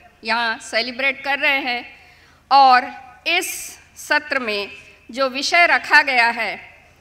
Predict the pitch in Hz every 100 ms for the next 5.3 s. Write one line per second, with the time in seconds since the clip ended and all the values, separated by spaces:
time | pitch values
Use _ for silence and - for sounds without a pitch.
0 | _ _ _ _ - 320 320 359 349 311
1 | 302 302 302 277 254 262 277 294 294 294
2 | 247 214 226 - - - 285 302 294 311
3 | 320 349 302 269 277 262 294 320 320 285
4 | 254 240 208 208 - - - - 262 262
5 | 226 185 147